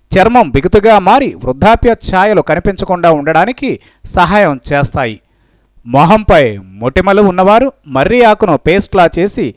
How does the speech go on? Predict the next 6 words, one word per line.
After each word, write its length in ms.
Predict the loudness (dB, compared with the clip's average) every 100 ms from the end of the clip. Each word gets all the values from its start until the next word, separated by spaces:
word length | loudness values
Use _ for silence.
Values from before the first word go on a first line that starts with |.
| _ _ _
రాసుకుని 640 | -4 0 2 0 -2 0 -2 -2
అరగంట 300 | -2 -2 -2 -2
తరువాత 320 | 2 2 2 0 -2 _ _ _ -2
చల్లని 340 | 2 2 2 0
నీటితో 400 | -2 0 4 4
మొహం 260 | 2 0